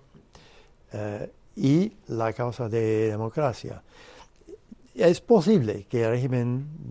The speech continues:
decidiera, eh, traer o tratar de traer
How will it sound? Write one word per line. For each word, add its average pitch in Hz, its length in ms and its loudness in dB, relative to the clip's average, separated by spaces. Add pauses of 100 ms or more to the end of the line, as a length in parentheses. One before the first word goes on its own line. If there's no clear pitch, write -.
(680)
decidiera, 117 840 -2 (760)
eh, 58 320 -12 (400)
traer 120 500 4
o 123 100 2
tratar 113 520 -2
de 117 160 0
traer 123 540 -2